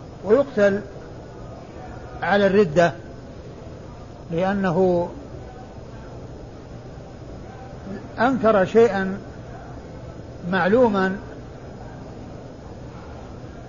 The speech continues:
جاء القرآن وجاء الحديث في ثبوته، ألا وهو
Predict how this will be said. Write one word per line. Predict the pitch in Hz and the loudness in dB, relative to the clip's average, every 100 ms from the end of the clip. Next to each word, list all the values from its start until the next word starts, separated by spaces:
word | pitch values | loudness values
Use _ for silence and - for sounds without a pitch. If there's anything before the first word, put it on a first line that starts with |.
| - - - - - - 156 | -12 -12 -12 -12 -12 -2 4
جاء | 214 208 | 6 6
القرآن | 196 202 202 220 202 160 - - - - - - - - - - - - - | 4 4 4 4 2 -2 -8 -12 -14 -14 -14 -14 -14 -14 -14 -14 -14 -14 -6
وجاء | 175 170 208 196 | 0 4 6 6
الحديث | 180 185 190 226 - - - - - - - - - - - - - - - - | 4 2 4 4 2 -4 -12 -12 -14 -12 -12 -12 -14 -14 -12 -12 -12 -12 -8 2
في | 185 | 2
ثبوته، | 156 185 240 226 196 175 - - - - - - - - - - - - - - - - | 4 4 6 8 6 2 -2 -12 -12 -14 -14 -14 -14 -14 -14 -14 -14 -14 -14 -14 -14 -6
ألا | 185 185 190 | 2 6 8
وهو | 202 175 185 180 | 8 8 8 6